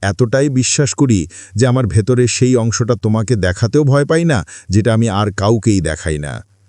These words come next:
বিশ্বাস অনেকটা রাস্তার মতো, দুদিক থেকেই আসতে হয়। আপনি বিশ্বাস না করলে বিশ্বাস পাবেন না। নেহার রাহুলের সম্পর্কে শুরুর দিকে তারা দুজনেই খুব শক্ত থাকার অভিনয় করত। নিজেদের কষ্ট বা ব্যর্থতার কথা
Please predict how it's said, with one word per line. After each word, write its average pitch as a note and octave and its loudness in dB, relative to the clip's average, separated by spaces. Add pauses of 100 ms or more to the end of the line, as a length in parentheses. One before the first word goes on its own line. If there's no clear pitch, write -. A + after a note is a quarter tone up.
(300)
বিশ্বাস D#3+ 2
অনেকটা F#3+ 0
রাস্তার D3 2
মতো, G2+ 0 (300)
দুদিক C3+ 2
থেকেই D#3 2
আসতে F2+ -2
হয়। B1 -8 (300)
আপনি F2+ 0
বিশ্বাস F#2 -2
না E2+ -2
করলে B2 2 (260)
বিশ্বাস G2 0
পাবেন D#2+ -2
না। C2+ -8 (520)
নেহার B2 2
রাহুলের C#3 2
সম্পর্কে D3+ -2
শুরুর D3 0
দিকে D3+ 0 (260)
তারা F3+ 2
দুজনেই D#3+ 2
খুব B3 0
শক্ত - -2
থাকার C#3+ 2
অভিনয় A2+ 4
করত। D2+ -8 (420)
নিজেদের A2+ 2 (100)
কষ্ট F#2+ -2
বা B2+ 2
ব্যর্থতার F#2 0
কথা F2+ -2